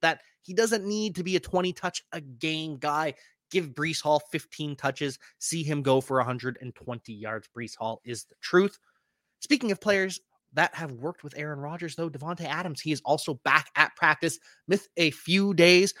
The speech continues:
with a leg injury, but he is back. He is ready to go,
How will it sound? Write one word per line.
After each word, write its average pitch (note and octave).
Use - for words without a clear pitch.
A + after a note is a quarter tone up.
with E3+
a C3
leg C3+
injury, F3+
but C3+
he D#3+
is C3+
back. C3
He C#3+
is G#2
ready C3
to -
go, G#3+